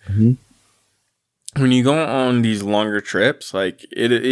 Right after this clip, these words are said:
Speaker 2: is a lot of process and it's a lot to unpack. And you're not supposed to unpack it within the first night of being back.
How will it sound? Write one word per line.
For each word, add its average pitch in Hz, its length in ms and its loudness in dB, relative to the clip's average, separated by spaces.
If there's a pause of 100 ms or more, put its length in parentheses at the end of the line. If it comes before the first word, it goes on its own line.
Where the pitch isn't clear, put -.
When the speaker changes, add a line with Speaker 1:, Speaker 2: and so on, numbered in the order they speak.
(100)
Speaker 2:
is 135 140 4
a 120 60 2
lot 107 200 2
of 95 60 -6
process 104 500 -4
and 107 140 -6
it's 117 120 -6
a 139 40 -6
lot 127 440 -2
to 98 120 -6
unpack. - 500 -8 (440)
And 127 180 2
you're 135 120 4
not 113 220 0
supposed 123 260 -2
to - 100 -6
unpack 110 480 -4
it - 180 -4
within 98 320 -4
the 90 80 -4
first 90 300 -2
night 90 160 -2
of 82 80 -2
being 92 220 -2
back. - 400 -2